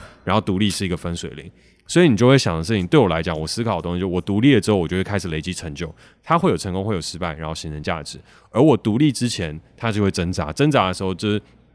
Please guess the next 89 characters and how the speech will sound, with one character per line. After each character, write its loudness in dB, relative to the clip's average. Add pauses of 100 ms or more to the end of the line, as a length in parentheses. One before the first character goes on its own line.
(500)
它 0
有 4
机 -2
会 4
往 -2
前 -4
走 -4
更 -4
多， -6
但 0
挣 -2
扎 -2
之 -6
后， -2
它 -2
有 0
可 -8
能 -8
就 -4
是 -2
挣 -4
扎 0
完 -2
了 -4
我 -8
放 -6
弃， -6 (380)
放 2
弃 2
之 4
后 4
我 0
又 0
再 0
重 -4
新 -4
开 -2
始 -2
学 -6
习， -10
重 -8
新 -6
开 0
始 -2
盲 -10
从， -12
然 -2
后 2
又 -2
再 -8
次 -16
反 -14
抗， -14 (360)
再 6
次 -2
挣 -4
扎。 -10
而 -2
你 2
没 0
有 2
办 2
法 0
突 -8
破 2
的 0
时 -6
候， -6
你 -8
又 -4
再 0
回 -6
去 -14
重 -14
新 -12
学 -14
习 -14
一 -20
次。 -18 (540)
所 0
以 2
独 -6
立 -6
是 -10
一 -12
个 -12
分 -14
水 -14
岭。 -16